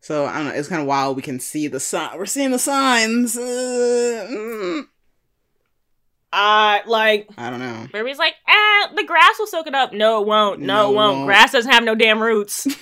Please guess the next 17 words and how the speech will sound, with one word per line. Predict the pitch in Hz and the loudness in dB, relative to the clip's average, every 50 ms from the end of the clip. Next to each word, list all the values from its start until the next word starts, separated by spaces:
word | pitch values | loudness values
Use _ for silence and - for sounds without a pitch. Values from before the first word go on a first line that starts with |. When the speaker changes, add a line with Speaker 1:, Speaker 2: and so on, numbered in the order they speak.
| - 151 185 | -12 -8 -2
Speaker 2:
No | 233 233 233 | 0 2 4
roots. | 240 254 254 240 214 - - - 381 466 | 4 4 2 2 0 -4 -2 0 0 0
<laughs> | 440 - 698 698 427 - - - - 494 - - _ _ - - _ _ _ _ _ _ _ _ _ _ _ _ _ _ _ _ _ _ - | 2 4 4 4 4 2 -2 -4 -4 -4 -4 -8 _ _ -20 -20 _ _ _ _ _ _ _ _ _ _ _ _ _ _ _ _ _ _ 2
Like, | - 240 247 240 - | 4 4 4 4 2
have | - 269 277 | 0 0 2
you | 330 359 | 2 2
ever | 381 349 254 | 2 0 0
pulled | - - 330 330 | 2 4 6 6
a | 320 | 6
piece | - 330 330 330 | 2 -2 -4 -4
of | 302 226 | -4 0
grass | 226 233 233 247 349 - | 2 6 6 6 6 4
out | 226 240 262 | 2 -2 -2
of | 240 226 | -2 -4
the, | 214 214 - | -6 -6 -8
like, | _ 190 233 233 220 208 190 185 165 | _ 0 2 2 2 0 -6 -14 -6
dig | 170 285 302 392 480 427 | -2 0 2 2 2 2